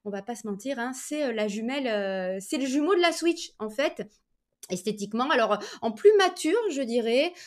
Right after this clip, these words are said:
euh, plus massif, hein, on le voit plus épais, donc forcément plus lourd, euh, avec un écran, hein, que vous voyez, un écran large de huit pouces, euh, mais surtout ce qui fait penser, euh, à la Switch, hein, forcément, bah, c'est les deux manettes en fait, euh, qui se détachent.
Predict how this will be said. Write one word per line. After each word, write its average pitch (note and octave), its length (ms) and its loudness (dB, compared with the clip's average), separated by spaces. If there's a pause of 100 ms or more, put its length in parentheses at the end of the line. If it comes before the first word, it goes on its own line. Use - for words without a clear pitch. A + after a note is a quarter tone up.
(120)
euh, F#3 80 -2
plus C#4+ 320 0
massif, C4 640 0
hein, A#3 160 -2
on G3 60 -2
le F#3 80 -2
voit A#3 400 0
plus C#4 320 -4
épais, B3+ 420 0 (240)
donc F#3 140 -8
forcément A3+ 720 -4
plus B3+ 280 -2
lourd, C#4+ 360 2 (300)
euh, F#3 120 2
avec G#3+ 280 -2
un G#3+ 100 0
écran, A#3+ 340 -2
hein, D#4 140 -2
que B3+ 40 -4
vous G#3+ 120 -6
voyez, G#3 220 0
un C4+ 100 -2
écran G#3+ 240 -4
large G#3 240 -2
de F3 80 -2
huit A3 200 -2
pouces, G4+ 360 2 (360)
euh, G3+ 140 2
mais B3+ 140 4
surtout D4 320 4
ce G#4+ 100 2
qui D4 80 -2
fait C4+ 160 0
penser, B3+ 380 0
euh, A3 200 4
à G3 120 2
la G#3 100 2
Switch, F4+ 320 0
hein, D#4 160 -6
forcément, C4 460 -4
bah, A3 80 -4
c'est G#3+ 160 -6
les G#3 120 -2
deux B3 160 -2
manettes B3 420 -2
en G#3 80 -6
fait, G#3 320 -8 (280)
euh, F3 80 -6
qui A#3+ 200 -6
se G#3+ 40 -4
détachent. C4+ 540 0